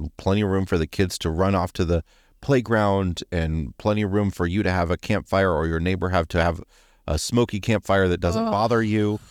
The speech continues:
Speaker 2: Oh,
Speaker 1: Um,
Speaker 2: it bothered us.
Speaker 1: well, it's, it's a little bit
Speaker 2: That
Speaker 1: further away than
Speaker 2: Those people with their seven hundred
Speaker 1: Look,
Speaker 2: pieces
Speaker 1: they
Speaker 2: of
Speaker 1: brought a
Speaker 2: firewood they
Speaker 1: tr-,
Speaker 2: brought
Speaker 1: they brought a
Speaker 2: okay.
Speaker 1: tree and a chainsaw, okay?
Speaker 2: Yeah, it was rough. It was rough that weekend.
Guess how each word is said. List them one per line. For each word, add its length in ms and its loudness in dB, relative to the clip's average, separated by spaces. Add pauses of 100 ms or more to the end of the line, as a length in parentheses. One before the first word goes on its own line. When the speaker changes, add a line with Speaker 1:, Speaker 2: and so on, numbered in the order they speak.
(120)
Speaker 2:
Oh, 200 0
Speaker 1:
Um, 320 0
Speaker 2:
it 160 0
bothered 400 -2
us. 100 -4
Speaker 1:
well, 340 4
it's, 280 -2
it's 180 -2
a 60 2
little 260 2
bit 140 2
Speaker 2:
That 120 2
Speaker 1:
further 280 2
away 400 2
than 380 0 (240)
Speaker 2:
Those 300 0
people 280 0
with 140 -2
their 140 0
seven 360 0
hundred 240 -2
Speaker 1:
Look, 100 2
Speaker 2:
pieces 320 -4
Speaker 1:
they 120 2
Speaker 2:
of 80 -2
Speaker 1:
brought 240 2
a 40 -6
Speaker 2:
firewood 140 0
they 100 -2
Speaker 1:
tr-, 40 -8
Speaker 2:
brought 220 -2
Speaker 1:
they 120 4
brought 240 2
a 40 4
Speaker 2:
okay. 180 -4
Speaker 1:
tree 200 4
and 100 4
a 60 -2
chainsaw, 760 0
okay? 440 0
Speaker 2:
Yeah, 280 -4 (120)
it 160 0
was 200 -2
rough. 360 -4
It 140 0
was 220 -4
rough 220 -4
that 140 0
weekend. 300 -4